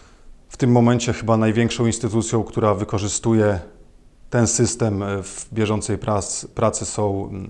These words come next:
są to Lasy Państwowe. Tam mamy ponad dwadzieścia tysięcy użytkowników, ponad czterysta jednostek rozproszonych w skali kraju.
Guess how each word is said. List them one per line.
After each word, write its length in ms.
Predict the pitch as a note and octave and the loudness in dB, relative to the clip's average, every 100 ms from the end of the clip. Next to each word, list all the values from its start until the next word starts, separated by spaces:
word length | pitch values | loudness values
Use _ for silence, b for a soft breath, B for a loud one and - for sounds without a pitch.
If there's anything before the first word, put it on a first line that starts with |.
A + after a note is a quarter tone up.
| G#2+ | -12
są 180 | - A2+ | -8 -4
to 100 | A#2+ | 0
Lasy 240 | A#2+ - | 2 0
Państwowe. 520 | - G#2 - B2+ G#2+ | -4 -4 -2 -2 0
Tam 180 | G2+ G2+ | -2 -2
mamy 200 | G2+ G2 | -2 -2
ponad 260 | F2+ G#2 F#2+ | -2 -4 -2
dwadzieścia 400 | F#2+ G2 G2+ A2 | -2 -2 -4 -6
tysięcy 400 | - - G#2 G#2+ | -8 -8 -6 -4
użytkowników, 720 | F#2+ A2 A#2 A2 A#2+ A2+ - | -4 -4 -4 -2 -2 -4 -8
ponad 320 | - G#2 G#2 | -6 -4 -4
czterysta 480 | - - G2+ - G#2 | -4 -4 -4 -4 -4
jednostek 460 | G2+ G#2 - G2 | -2 -4 -6 -6
rozproszonych 560 | - - G2 - G2+ F#2+ | -8 -10 -10 -8 -6 -6
w 60 | - | -10
skali 300 | - G2 G2+ | -6 -4 -2
kraju. 420 | A2+ G#2+ G#2 | 0 2 0